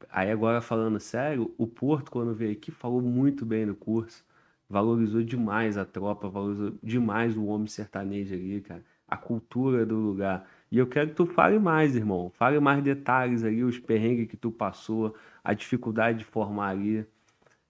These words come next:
É, você que já tinha experiência, pô, de outros cursos, né? E aí ainda assim você fala, "Pô, foi um curso que eu aprendi muito, toda essa exaltação." Então, meu irmão, esse curso não é tão fácil assim. Vamos lá.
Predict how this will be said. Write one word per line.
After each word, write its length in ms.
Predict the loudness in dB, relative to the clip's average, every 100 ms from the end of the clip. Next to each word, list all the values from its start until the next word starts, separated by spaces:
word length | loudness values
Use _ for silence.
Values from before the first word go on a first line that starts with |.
| -10
É, 260 | -6 -2 -2
você 360 | -2 -4 -2 -4
que 120 | -2
já 120 | -4
tinha 200 | -4 -6
experiência, 720 | -6 -4 -2 0 -2 -4 -8
pô, 180 | -6 -6
de 140 | -4 0
outros 340 | 0 0 -6
cursos, 560 | -4 -2 0 -4 -8 -6
né? 200 | -6 -8 -10
E 100 | -6
aí 140 | -2
ainda 180 | -2 -2
assim 200 | -4 -6
você 140 | -6 -8
fala, 280 | -4 -4
"Pô, 140 | -4 -8
foi 180 | -6 -8
um 80 |
curso 400 | -6 -10 -12 -16 -20
que 120 | -10 -4
eu 120 | -4
aprendi 400 | -4 -2 -2 -2
muito, 480 | 0 0 0 -2 -12 _ -20 -20 -20 -2
toda 200 | 2 4
essa 200 | 2 0
exaltação." 640 | 0 0 -2 -6 -6 -6 -6
Então, 280 | -6 -6
meu 100 | -4
irmão, 360 | -4 -6 -8 -12 _ _ _ _ -12
esse 260 | -12 -12
curso 400 | -10 -10 -8 -6
não 140 | -4 -4
é 100 | -4
tão 160 | -6
fácil 420 | -6 -8 -10 -10
assim. 340 | -16 -12 -12 -10
Vamos 340 | -6 -4 -2 -2
lá. 280 | -4 -6